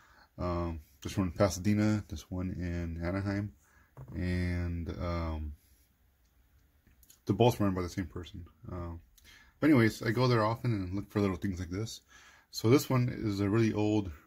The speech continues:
uh, really Right Stuf, uh, L bracket. I think it's one of the first ones they made. And the guy was trying to sell it for twenty-five dollars, as you can see over here.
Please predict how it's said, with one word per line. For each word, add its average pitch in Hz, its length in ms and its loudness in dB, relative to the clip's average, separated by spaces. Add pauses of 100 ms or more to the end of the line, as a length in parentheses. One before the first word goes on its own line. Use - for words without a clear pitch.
uh, 87 140 -6
really 98 480 0 (260)
Right 98 140 0
Stuf, - 340 -2 (140)
uh, 87 240 -6 (720)
L 110 120 6
bracket. 113 380 0
I - 420 -20
think 147 120 6
it's 120 80 8
one 120 120 10
of 92 60 2
the - 40 -18
first 113 200 4
ones 104 140 6
they 104 80 8
made. 107 280 6 (1700)
And 95 120 2
the 104 100 6
guy 110 80 6
was 101 120 2
trying 107 200 0
to 87 40 -2
sell 104 220 0
it 90 100 -10
for 92 160 -2
twenty-five 98 520 0
dollars, 107 340 -2
as 85 100 -10
you 85 60 -12
can 85 120 -6
see 95 200 -6
over 87 120 -6
here. 101 360 -2